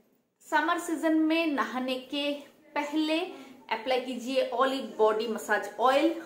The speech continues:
और winter season में सम-, नहाने से पहले तो यूज करना ही है, क्योंकि skin को detoxify करना है, और skin detoxify होने से skin bright हो जाते हैं, glowing हो जाते हैं,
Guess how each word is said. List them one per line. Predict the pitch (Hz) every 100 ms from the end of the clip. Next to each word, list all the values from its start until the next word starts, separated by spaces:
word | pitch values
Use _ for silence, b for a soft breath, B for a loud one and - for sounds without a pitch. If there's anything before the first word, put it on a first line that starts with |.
| -
और | 277 330 -
winter | 262 247
season | 294 311 285 285
में | 302 508 - - - _ _ _ -
सम-, | 269 247 -
नहाने | 240 247 254 349 392
से | 381 427
पहले | 427 - 285 302 330
तो | 330 349
यूज | 302 320 - - -
करना | 262 247 285
ही | 320 339 -
है, | 330 330
क्योंकि | 330 294 294 - 311
skin | - 277 269 277
को | 311
detoxify | 240 226 254 254 - 277 - 262 277
करना | 330 349 330 320
है, | 330 330 B B B
और | 311
skin | 311 - 311 349 330
detoxify | 240 262 262 330 311 320
होने | - 269 277
से | 277 285
skin | - 285 262
bright | 214 208 247 -
हो | 320
जाते | 302 -
हैं, | 294 311 226
glowing | 220 269 277
हो | 302
जाते | 285 277 285
हैं, | 302